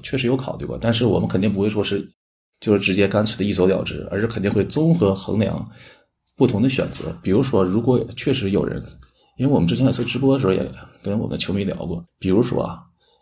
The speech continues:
有人开出一个很高的一个天价，是上亿的，或者说什么几个亿，那给足够多的钱，让我们可以把球队卖给他们搬走，然后我们可以回到黑龙江再重新组一个队，你说有没有这个可能？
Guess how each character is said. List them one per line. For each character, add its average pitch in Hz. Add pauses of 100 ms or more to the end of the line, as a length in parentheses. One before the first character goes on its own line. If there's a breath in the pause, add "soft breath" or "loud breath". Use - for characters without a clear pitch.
有 95
人 85
开 92
出 92
一 85
个 92
很 87
高 95
的 113
一 -
个 85
天 90
价， 90 (1500)
是 -
上 95
亿 98
的， 85 (240)
或 -
者 90
说 87
什 90
么 98
几 87
个 90
亿， 117 (840)
那 107
给 101
足 95
够 139
多 95
的 82
钱， - (120)
让 90
我 80
们 85
可 87
以 87
把 85
球 90
队 85 (160)
卖 90
给 -
他 87
们 60
搬 90
走， 85 (580 loud breath)
然 90
后 98
我 82
们 82
可 87
以 92
回 85
到 95
黑 98
龙 92
江 85
再 87
重 95
新 123
组 -
一 -
个 -
队， 87
你 92
说 92
有 90
没 92
有 82
这 85
个 78
可 80
能？ 57